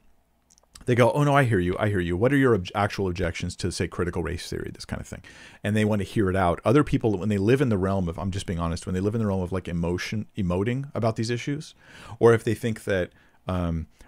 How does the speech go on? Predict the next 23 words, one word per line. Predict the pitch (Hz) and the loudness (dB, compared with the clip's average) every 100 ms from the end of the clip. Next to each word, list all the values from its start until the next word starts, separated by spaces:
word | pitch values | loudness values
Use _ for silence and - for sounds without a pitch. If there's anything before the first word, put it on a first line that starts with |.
| - | 0
real | 110 107 | 2 4
racism | 101 101 117 98 92 | 2 0 -2 -2 -2
means | 92 90 90 | -2 -4 -4
you | 95 87 | -6 -2
automatically, | 101 95 95 92 92 90 | -2 0 -2 -4 -4 -6
like, | 87 90 - | -4 -6 -4
critical | - 123 113 | 0 2 4
race | 101 | 2
theory | - 95 | 2 -2
simply | - 90 92 | -2 -6 -4
is | 95 95 | -4 -4
the | 101 | -6
solution | 95 92 - | -6 -6 -6
to | 90 92 | -6 -2
racism, | 90 98 113 120 139 _ _ _ _ _ _ _ _ - _ _ - - - | -2 -4 -6 -8 -12 _ _ _ _ _ _ _ _ -20 _ _ -20 -18 -12
then | 101 110 98 90 | -2 2 2 0
it's | - 101 | -2 -2
hard | 123 101 | 0 2
to | |
have, | 95 95 90 - _ _ _ _ - | 0 -2 -4 -12 _ _ _ _ -12
um, | 92 - 85 - _ _ _ _ - | -10 -10 -12 -14 _ _ _ _ -12
a | - | -4
conversation | 113 95 - 95 87 82 | -2 0 0 -2 -4 -8